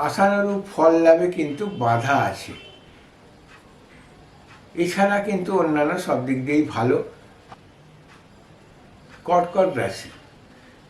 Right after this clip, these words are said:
কর্কট রাশির জাতক জাতিকাদের এ মাসটি খুব একটা ভালো বলবো না, আবার খুব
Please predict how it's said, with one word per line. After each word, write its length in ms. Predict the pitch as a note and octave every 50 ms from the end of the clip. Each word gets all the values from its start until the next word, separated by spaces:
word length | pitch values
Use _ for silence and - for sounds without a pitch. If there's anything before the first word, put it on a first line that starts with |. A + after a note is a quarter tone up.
| - - - - - - - F#3
কর্কট 420 | G3 G3+ G3+ G3 - A#3 A#3 A#3 A3 A3
রাশির 280 | A3 G#3+ - G3+ F3+ E3
জাতক 280 | E3 D#3 - - F3+ D#3+ D#3+
জাতিকাদের 560 | E3+ E3 - F#3+ F3+ E3+ D#3+ D#3 D#3 C#3 A#2+ A2+ A#2+ B2 C3+
এ 20 | D3 C#3+
মাসটি 420 | D#3+ E3 D#3+ - - - - D3 A#2 G#2 - - - - - - - - - - - - - -
খুব 160 | - - F#3+ F#3 G3+ F#3
একটা 200 | - - - - C#3 B2+ - -
ভালো 240 | - A#2 B2 C#3+ D#3+ D#3 D3+ E3
বলবো 240 | D#3+ D#3 D#3 D#3+ D#3+ D#3
না, 60 | E3 E3 D3 D3
আবার 180 | C#3 C#3 C#3 C#3 -
খুব 120 | - C3+